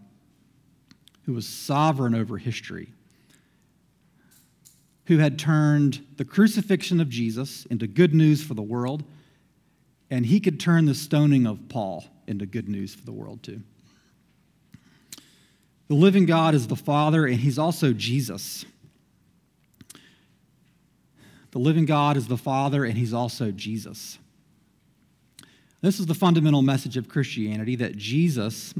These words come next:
is Lord. Five different times in verses one through fourteen,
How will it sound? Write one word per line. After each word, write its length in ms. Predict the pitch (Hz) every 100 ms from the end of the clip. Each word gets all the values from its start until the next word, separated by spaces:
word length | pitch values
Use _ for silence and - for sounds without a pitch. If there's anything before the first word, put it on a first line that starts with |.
| -
is 180 | 113 113
Lord. 520 | 120 131 104 101 104 - _ - - - 120 _ _ - - _
Five 340 | - 180 226 208
different 340 | 214 175 131
times 680 | 156 160 143 123 120 117 -
in 260 | 123 120
verses 300 | 127 - 123
one 180 | 135 139
through 200 | 139 127
fourteen, 920 | 123 131 120 - 151 127 110 107 -